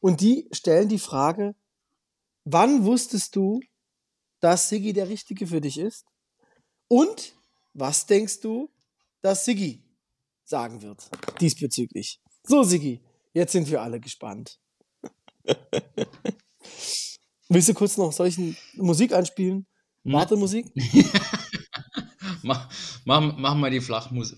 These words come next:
Speaker 1: Oder, oder,
Speaker 2: Flachmusik
Speaker 1: oder
Speaker 2: dazwischen.
Speaker 1: gibt's, gibt's, ähm, äh, wie, wie war das noch bei Jeopardy? <laughs>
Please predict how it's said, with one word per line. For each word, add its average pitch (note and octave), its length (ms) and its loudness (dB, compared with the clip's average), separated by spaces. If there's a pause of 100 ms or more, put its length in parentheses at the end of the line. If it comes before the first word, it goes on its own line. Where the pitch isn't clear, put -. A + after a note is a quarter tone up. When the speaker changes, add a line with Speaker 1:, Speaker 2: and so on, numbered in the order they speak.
Speaker 1:
Oder, F#3+ 200 2
oder, - 20 -16
Speaker 2:
Flachmusik G#2+ 440 -2
Speaker 1:
oder F#3 160 4
Speaker 2:
dazwischen. F3 200 0
Speaker 1:
gibt's, B2+ 180 -8
gibt's, - 420 -2
ähm, D#3 520 -4
äh, C3+ 320 -4
wie, G#3 240 -2
wie G#3+ 100 2
war C4 100 4
das F#3+ 140 2
noch F3 80 -2
bei D#3+ 120 4
Jeopardy? F3+ 460 0 (1600)
<laughs> A#3 80 -8